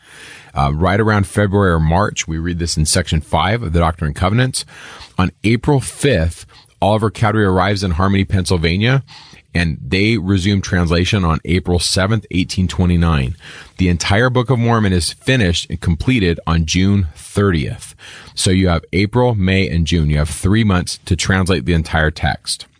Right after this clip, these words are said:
Well, what we find interesting is that the application for copyright with the title page, this is filled out on June eleventh.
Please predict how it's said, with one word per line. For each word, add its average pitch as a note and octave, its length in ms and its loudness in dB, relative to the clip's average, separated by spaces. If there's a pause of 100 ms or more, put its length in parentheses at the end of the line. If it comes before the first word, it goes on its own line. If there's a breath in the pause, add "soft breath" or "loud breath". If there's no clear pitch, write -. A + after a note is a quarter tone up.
(640 loud breath)
Well, G2 220 2
what G2+ 180 2
we G#2+ 100 2
find F#2+ 280 0
interesting G2 540 0
is D#2+ 220 0
that D#2 180 0 (320 soft breath)
the F2+ 200 0
application G#2+ 640 0
for F2+ 160 -4
copyright D#2 960 -2 (380 loud breath)
with G#2 360 0
the F2 160 -4
title A2 380 0
page, D2+ 400 -4 (320 loud breath)
this G#2 180 0
is G#2 160 0 (160)
filled A2+ 300 0
out G2 260 0
on F2+ 220 -2
June F#2+ 340 2
eleventh. F2 640 0